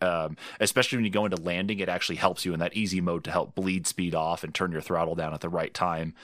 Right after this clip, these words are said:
Um, but you can work it all the way up to the point that you don't have any of that help. You have to, you have to get your plane going. You have to take it off at the right speed. You have to get your, make sure your landing gear's up, your lights have changed around.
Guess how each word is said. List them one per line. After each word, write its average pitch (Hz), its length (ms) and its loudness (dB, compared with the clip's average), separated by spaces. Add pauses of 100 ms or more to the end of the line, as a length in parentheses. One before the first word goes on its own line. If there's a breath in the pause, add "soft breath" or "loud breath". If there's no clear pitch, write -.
(340 loud breath)
Um, 85 420 2 (260 loud breath)
but 104 120 2
you 117 120 4
can 117 140 4
work 101 160 2
it 98 80 6
all 92 100 8
the 92 80 2
way 90 180 4
up 95 140 2
to 95 80 -6
the 85 100 -2
point 95 340 -2
that 85 200 -4
you 92 140 2
don't 101 200 2
have 92 280 2
any 80 120 -6
of 73 120 -10
that - 180 -4
help. - 300 -4 (260 loud breath)
You 95 200 4
have 95 360 4
to, 87 320 4 (220 loud breath)
you 104 120 2
have 95 200 4
to - 80 -8
get 95 100 -2
your 92 100 -4
plane 90 280 -2
going. 80 220 -2
You 87 80 2
have 90 100 0
to - 60 -6
take 92 200 0
it 90 80 0
off 87 200 4
at 82 60 -8
the 87 60 -4
right 85 240 -2
speed. 73 360 -4
You 87 80 2
have 87 100 2
to 85 80 -4
get 92 180 2
your, 104 140 -2
make 95 180 -2
sure 98 140 2
your 90 100 0
landing 92 320 2
gear's 82 260 -2
up, 78 180 -2
your 80 100 -2
lights 87 280 0
have 85 80 -8
changed 82 300 -2
around. 78 340 -4